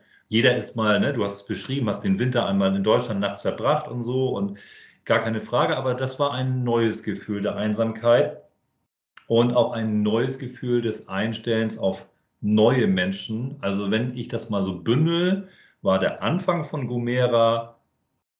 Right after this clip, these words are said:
so kosmisch, wie du es beschrieben hast, der Rückenwind dich in eine Höhle betrieben hat,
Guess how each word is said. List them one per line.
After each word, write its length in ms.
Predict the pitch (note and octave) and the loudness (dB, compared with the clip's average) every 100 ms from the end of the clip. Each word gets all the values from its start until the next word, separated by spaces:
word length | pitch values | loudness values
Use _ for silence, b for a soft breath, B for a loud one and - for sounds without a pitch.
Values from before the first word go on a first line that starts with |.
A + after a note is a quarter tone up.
| _ - | _ -8
so 520 | G2+ A#2 G#2+ G2 - | 2 4 4 2 -6
kosmisch, 640 | - C#3+ D3 - F3+ G#3 - | 2 4 4 -2 -4 -6 -8
wie 60 | A#2+ | -8
du 60 | |
es 120 | A2+ | -8
beschrieben 480 | - G#2+ - D#3 D#3+ | -10 -12 -6 -4 -4
hast, 220 | D3 C#3+ - | -4 -4 -2
der 120 | G#2 | 0
Rückenwind 520 | C#3+ D3 A2+ B2 B2 | 0 -2 -4 -4 -6
dich 140 | A2+ | -6
in 80 | A2+ | -6
eine 260 | G2+ A2 G#2 | -6 -4 0
Höhle 280 | A#2 F3 D#3+ | 2 2 0
betrieben 520 | C#3+ - D3 D#3+ C#3 | -2 -6 -4 0 0
hat, 280 | F3 F#3+ | 0 -2